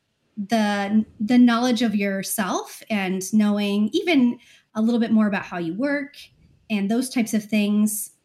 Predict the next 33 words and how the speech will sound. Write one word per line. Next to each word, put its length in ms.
the, 240
the 100
work 260
that 100
you 140
do 240
there, 500
um, 520
it's, 260
it's 160
gonna 160
really 300
help 360
your 140
ability 380
to 140
navigate 380
obstacles. 800
One, 180
to 120
just, 320
to 80
do 180
it 60
well, 280
but 180
two, 300
to 120
do 160
it 40
in 60
a 60
way 480